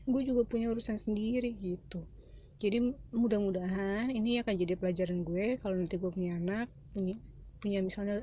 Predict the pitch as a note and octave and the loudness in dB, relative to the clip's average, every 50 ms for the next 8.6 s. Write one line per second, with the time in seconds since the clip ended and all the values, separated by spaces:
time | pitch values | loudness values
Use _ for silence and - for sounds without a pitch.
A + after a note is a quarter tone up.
0 | - G3+ G#3 A3 - - G3+ F#3+ F#3 F3 F3+ E3+ F3 - - E3+ - - A#3+ C4 | -2 -4 -4 -2 0 0 0 2 2 2 0 0 -2 -4 -6 -6 -2 0 0 0
1 | D#4+ - - - - - - - - - - - - - - - - F#3+ F#3 G3 | 0 -2 -10 -20 -20 -20 -20 -20 -20 -20 -20 -20 -20 -20 -12 -6 -4 -2 0 0
2 | G3+ G3+ G#3 G#3 - G3+ G#3 - G3 G3 F#3+ F#3+ G3 F#3+ F#3+ - - A#3 G#3 F#3+ | 0 -2 -4 -4 -6 -6 -6 -6 -4 -4 -2 -2 -2 -4 -4 -4 -4 -4 -2 0
3 | F#3+ F#3 F3 F3+ G3+ G#3+ A3 A#3+ - - - - - - G3+ F#3 F3 F3+ - G#3 | 0 0 0 0 -2 -2 -2 -4 -8 -14 -16 -16 -12 -8 -6 -4 -4 -2 -2 -2
4 | A3 - - - - - - F3 F#3 F#3 F3+ G3 G#3 A3+ - - F#3 G3 G3 - | -4 -4 -6 -10 -12 -8 -4 -2 -2 -2 -2 -4 -6 -8 -6 -4 -2 0 0 2
5 | G#3 G#3 A3 A3 - C4 - D4+ D4 D4 - G#3 F#3+ G3 F3+ - F3+ F3 F3 E3+ | 0 0 0 -4 -4 -6 -4 -4 -4 -2 -2 0 0 0 0 0 -2 0 0 0
6 | F#3 A#3 B3 - A3+ F#3 F3+ F#3+ A3+ B3 A#3 G3 A3 B3 A#3 G3+ G3 - - F#3+ | 0 0 0 -2 0 0 2 2 2 2 2 4 4 4 4 2 0 -2 -2 0
7 | F#3 A3 A#3+ B3 G#3+ - G3+ F3+ F3 F3 - F#3 - A3+ A#3+ A#3 G#3+ G3 G#3 G3+ | 0 2 2 0 0 0 -2 -4 -4 -4 -4 -4 -2 -2 -2 -2 -2 -2 -2 0
8 | A3+ A3 A3+ A3+ A3+ A#3+ B3+ C#4 C4 G3 E3+ | -2 -2 0 0 0 0 0 0 0 -2 -2